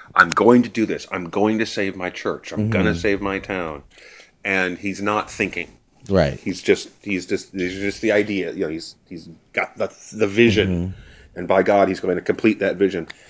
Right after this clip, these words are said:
Speaker 1: And the consequences are, I think, are, I think really are gonna get very ugly.
Speaker 2: Right.
Speaker 1: And we haven't even talked about the fact that, you know, um, we've got our angels, our
Speaker 2: Yeah.
Speaker 1: really <laughs> bizarre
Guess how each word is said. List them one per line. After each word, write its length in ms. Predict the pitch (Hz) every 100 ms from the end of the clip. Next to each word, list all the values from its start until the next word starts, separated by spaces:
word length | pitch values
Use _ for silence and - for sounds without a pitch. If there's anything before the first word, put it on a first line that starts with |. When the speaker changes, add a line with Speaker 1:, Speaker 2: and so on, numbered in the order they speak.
| - -
Speaker 1:
And 160 | - 104
the 60 | 101
consequences 800 | - 135 135 135 - 98 98 95
are, 100 | 85 -
I 60 |
think, 160 | 98 95
are, 160 | 85 82
I 60 | -
think 180 | - -
really 200 | 98 98
are 100 | 101
gonna 140 | 87
get 100 | 80
very 240 | 67 73 76
ugly. 320 | 131 - 95
Speaker 2:
Right. 260 | 90 69 - 98 _ _ - - - _ _ _ _
Speaker 1:
And 760 | 104 101 98 95 90 92 90 - _ _ _ _ _ _ _ _ _ _ _ _ _
we 100 | 117
haven't 180 | 113 120
even 120 | 107
talked 180 | 107 135
about 140 | 104 85
the 60 |
fact 220 | 87 80
that, 180 | 80 73
you 80 | 90
know, 240 | 73 69 - _
um, 540 | 92 80 76 76 73 - _ -
we've 200 | 90 -
got 180 | 87
our 260 | 82 80 67 - _ _ _
angels, 680 | 98 120 101 76 62 - - _ _ _ _ _ _ _ _ _ _ _ _ -
our 220 | 95 85
Speaker 2:
Yeah. 240 | 95 101 131
Speaker 1:
really 220 | 143 110
<laughs> 140 | 98
bizarre 600 | 107 92 - 107 - -